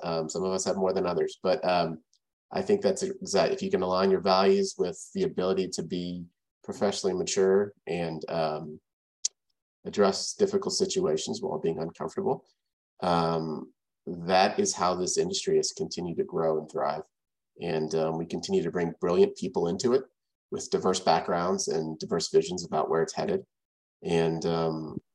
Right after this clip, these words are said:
I am certainly excited about the future of the industry, uh, both the legal industry and the legal marketing industry. So with that, um, I wanna thank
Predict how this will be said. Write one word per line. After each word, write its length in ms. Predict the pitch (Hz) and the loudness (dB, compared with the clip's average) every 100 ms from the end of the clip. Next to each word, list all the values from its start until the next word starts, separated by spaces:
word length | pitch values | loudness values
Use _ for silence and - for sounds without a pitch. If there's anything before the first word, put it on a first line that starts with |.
| - | -8
I 140 | 90 92 | -2 0
am 120 | 85 | 0
certainly 360 | - 95 80 | 2 2 2
excited 460 | 85 - 80 78 - | -2 -2 0 0 0
about 240 | 104 - | -2 -4
the 80 | - | -6
future 500 | - 85 - 82 82 - | -6 -6 -4 -4 -4 -12
of 100 | 82 | -8
the 120 | 80 | -2
industry, 500 | 80 82 - 90 90 - _ _ _ _ 85 | -2 -2 -4 -4 -4 -6 _ _ _ _ -4
uh, 320 | 82 85 80 | 0 0 0
both 360 | 76 87 85 | -2 -2 -2
the 80 | - | -2
legal 240 | - 82 82 | -2 0 -2
industry 340 | 82 - 80 | -4 -4 -4
and 100 | 82 | -4
the 40 | |
legal 240 | 80 82 78 | -4 -4 -6
marketing 340 | 80 82 80 | -8 -10 -10
industry. 340 | - - - - | -10 -12 -14 -8
So 380 | - 185 170 - - _ _ _ _ | -4 -2 -2 -4 -12 _ _ _ _
with 200 | 110 110 | 0 4
that, 420 | 110 98 - - - _ _ | 6 8 6 2 -8 _ _
um, 460 | - 92 90 87 82 | 2 6 6 4 0
I 80 | - | -2
wanna 180 | 95 95 | 0 0
thank 420 | - 98 95 95 | 0 0 2 -2